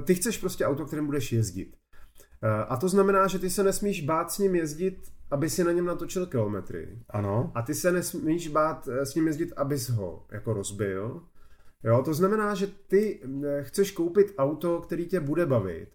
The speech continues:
Speaker 1: a ideálně, eh, až ho třeba za pět let prodáš,
Speaker 2: Mhm.
Speaker 1: tak abys ho prodal za zhruba stejnou cenu.
Speaker 2: Hanzi, nechme si tady to téma na příště.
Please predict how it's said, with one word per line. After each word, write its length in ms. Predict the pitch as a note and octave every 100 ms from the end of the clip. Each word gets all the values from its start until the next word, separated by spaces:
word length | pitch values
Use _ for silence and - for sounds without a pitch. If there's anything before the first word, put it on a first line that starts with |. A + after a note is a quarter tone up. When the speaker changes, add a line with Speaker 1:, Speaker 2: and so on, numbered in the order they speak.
| -
Speaker 1:
a 80 |
ideálně, 720 | A#2 C#3 C#3 C#3+ B2+ A#2+ A#2 A2 G2+ B2 F3+ - _ _ _ _ A#2
eh, 600 | A#2+ A#2+ A#2 A#2+ A#2+ -
až 240 | C#3+ C#3+
ho 80 | E3+
třeba 680 | E3+ F3 D3+ D3 A#2+ G#2 F#2+ A2 _ - - - -
za 260 | A#2 B2+ A#2 - _ _ _
pět 240 | C#3 B2
let 160 | C3+ A#2 -
prodáš, 640 | G#2 G2 F2 G2 A#2+ -
Speaker 2:
Mhm. 260 | G#2+ B2+ C#3 - _ _ _ - _
Speaker 1:
tak 260 | D3 C#3+ -
abys 240 | C#3+ D3+ C#3
ho 80 | C#3
prodal 680 | C#3+ C#3+ C#3 C3+ C3 C3 _ _ -
za 220 | A#2 C#3
zhruba 300 | A#2+ C#3 C3
stejnou 360 | A#2 A#2+ G#2+ G#2
cenu. 260 | - D2+ D#2 - _ _ _
Speaker 2:
Hanzi, 380 | B2+ C3 D#3+ - -
nechme 300 | C3 A#2 E3+
si 60 |
tady 140 | C#3+ A#2+
to 80 | A2+
téma 220 | A2 G#2
na 80 | G2
příště. 380 | - - C3+